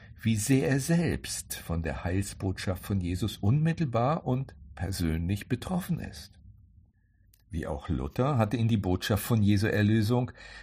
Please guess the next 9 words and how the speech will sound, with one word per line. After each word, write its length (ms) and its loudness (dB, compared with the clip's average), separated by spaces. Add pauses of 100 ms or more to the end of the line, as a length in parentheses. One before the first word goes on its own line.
(120)
wie 100 8
nichts 340 6
anderes 460 4
in 160 4
seinem 300 4
ganzen 400 2
weiteren 400 4
Leben 320 2
geprägt. 720 -4